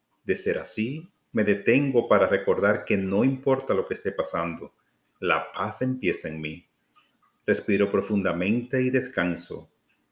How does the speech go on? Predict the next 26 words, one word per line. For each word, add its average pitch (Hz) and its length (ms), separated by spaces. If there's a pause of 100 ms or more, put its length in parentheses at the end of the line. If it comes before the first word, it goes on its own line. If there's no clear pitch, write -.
(300)
Sereno 98 420
mi 101 160
corazón, 98 760 (320)
calmo 113 300
mis 127 240
emociones 120 800
y 120 160
tranquilizo 92 720
mi 82 140
mente. 78 520 (800)
Recuerdo 98 400
las 90 140
palabras 90 540
de 101 80
Martin 95 500
Luther 101 340
King: 104 500 (600)
"La 123 260
paz - 280
no 107 60
es 98 100
meramente 101 720
una 110 240
meta 104 400
que 95 80
perseguir, 82 760